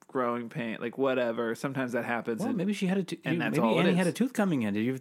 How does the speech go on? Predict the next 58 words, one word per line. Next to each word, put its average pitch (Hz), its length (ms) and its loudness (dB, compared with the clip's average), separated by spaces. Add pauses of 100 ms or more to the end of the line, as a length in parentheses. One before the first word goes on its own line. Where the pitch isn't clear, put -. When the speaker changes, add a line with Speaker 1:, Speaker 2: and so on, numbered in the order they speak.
(120)
Speaker 2:
did 131 120 0
you 120 80 0
guys 123 200 2
even 175 240 4
consider 151 380 0
that? 92 180 -4 (160)
Did 127 100 -4
she - 140 0
have 117 100 2
a 110 60 0
new 123 240 2
tooth 127 260 -2
coming 92 280 -10
in? 80 120 -18
Speaker 1:
I 120 220 0
check 117 240 -6
her 120 100 -2
teeth 117 380 -4
every 127 240 0
night 117 360 -6
before 120 300 -4
bed. - 220 -4
Speaker 2:
<laughs> - 40 -2
Yeah. 131 180 -2 (200)
Speaker 1:
And 107 560 -4
I - 60 -2
saw 117 240 -4
no 117 300 -6
new 120 180 -6
signs. - 360 -12
Speaker 2:
With 143 120 2
a 123 40 0
flashlight 143 560 0
and 127 140 0
the 120 100 2
upside 123 300 0
down 123 140 4
Speaker 1:
Mm-hmm. 120 80 -2
Speaker 2:
mirror 120 160 2
that 123 120 4
they 120 80 -2
use 113 140 2
at 110 60 -2
the 113 80 0
dentist. 110 480 -2
Speaker 1:
It's - 160 -10
our, 98 340 -4 (220)
it's - 280 -16
our 98 320 -4 (360)
before 127 320 -4
tea 117 560 -6 (560)
ritual. 113 440 -6 (260)
Speaker 2:
<laughs> - 260 -14
Speaker 1:
And - 1400 -4
we 120 80 -10
have 113 140 -10
a 110 60 -8
tea 120 460 -8